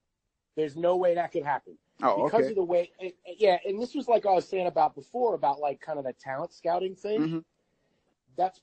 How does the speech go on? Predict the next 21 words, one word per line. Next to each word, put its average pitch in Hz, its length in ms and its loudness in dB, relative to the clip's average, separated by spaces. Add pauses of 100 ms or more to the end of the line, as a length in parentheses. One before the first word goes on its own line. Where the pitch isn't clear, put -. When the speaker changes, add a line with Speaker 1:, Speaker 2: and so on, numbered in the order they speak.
Speaker 1:
part 208 280 -2
of 165 120 -8
our 143 160 -6
compliance. - 800 -12 (120)
That's 127 160 -6 (160)
part 175 220 2
of 139 140 -4
our 123 80 0
business 117 420 -8
model, 85 300 -10 (480)
is 143 320 6
you 196 100 0
have 185 220 2
to 151 80 -4
prove 180 500 -2
that 131 120 0
you 170 260 4
are 143 320 4
a 113 40 -6
real 147 280 -2
person. 139 600 -2